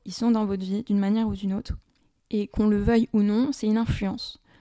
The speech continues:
On peut ne pas être une personne influençable, ça nous influence quand même. Le type de contenu qu'on consomme nous influence. Si on consomme toute la journée des bad news, on devient anxieux, c'est comme ça. Si par contre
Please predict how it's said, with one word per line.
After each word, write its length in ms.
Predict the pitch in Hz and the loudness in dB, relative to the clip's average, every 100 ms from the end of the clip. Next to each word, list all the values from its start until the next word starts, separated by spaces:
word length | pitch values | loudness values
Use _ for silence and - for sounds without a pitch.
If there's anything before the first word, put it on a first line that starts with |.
| _ - - | _ -18 -6
On 100 | 220 | -4
peut 180 | 220 277 | 0 4
ne 140 | 254 220 | 4 4
pas 140 | 226 | 0
être 160 | 233 226 | 0 2
une 80 | |
personne 320 | 220 214 220 208 | 2 2 0 -2
influençable, 640 | - 202 196 214 233 233 | -2 -4 -4 -4 -4 -6
ça 200 | - - | -10 -2
nous 160 | 226 220 | 0 0
influence 360 | 214 - 208 - | -2 -4 -6 -4
quand 120 | 208 | -2
même. 260 | 196 220 254 - - _ - | 0 -2 -4 -12 -20 _ -8
Le 140 | 226 208 | -4 -2
type 240 | - 240 | 0 2
de 100 | 220 | 2
contenu 380 | 214 214 233 233 | 2 2 2 2
qu'on 140 | 214 | 2
consomme 480 | 208 208 - 220 202 - | -2 -4 -2 0 0 0
nous 180 | 208 220 | 2 4
influence. 680 | 220 208 - 196 202 - - _ - - _ - | 4 2 0 -2 -4 -8 -14 _ -20 -20 _ -14
Si 400 | - 269 269 - | -2 2 2 4
on 120 | 226 | 2
consomme 580 | 220 226 - 233 240 226 - | 4 0 2 4 4 2 0
toute 180 | - - | -10 -2
la 160 | 226 | 0
journée 460 | 233 226 233 233 - - | 2 2 2 0 -2 -6
des 180 | 202 196 | -6 -2
bad 180 | 214 | 2
news, 220 | 220 226 220 226 226 | 2 2 0 -4 -4
on 120 | 208 | -2
devient 280 | 208 240 254 | 2 0 2
anxieux, 420 | 220 - - 214 | 0 -2 -4 -8
c'est 180 | - - | -8 -10
comme 200 | - 208 | -2 -2
ça. 200 | 202 208 - - - | -2 -6 -10 -20 -6
Si 160 | - | -2
par 160 | 220 214 | 0 2
contre 220 | 233 240 | 2 2